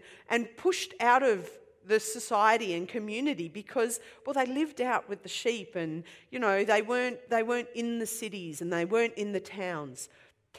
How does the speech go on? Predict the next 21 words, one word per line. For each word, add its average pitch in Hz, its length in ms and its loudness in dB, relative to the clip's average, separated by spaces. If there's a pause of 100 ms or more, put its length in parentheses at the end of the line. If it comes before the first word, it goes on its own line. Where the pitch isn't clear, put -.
(120)
They 247 100 8
were 247 160 6
often 277 360 4
rejected, 190 680 -2 (340)
and 233 120 0
they 233 100 4
certainly 285 720 4 (100)
didn't 269 280 0
have 233 400 2
the 196 80 2
wealth 175 520 2 (260)
of 180 220 -4
King 175 280 -8
Herod. 135 380 -10 (1400)
However, 330 440 8 (140)
they 269 160 6
heard 202 540 0 (260)
the 208 140 -6
exact 190 460 -4
same 196 360 -2
story 175 720 -6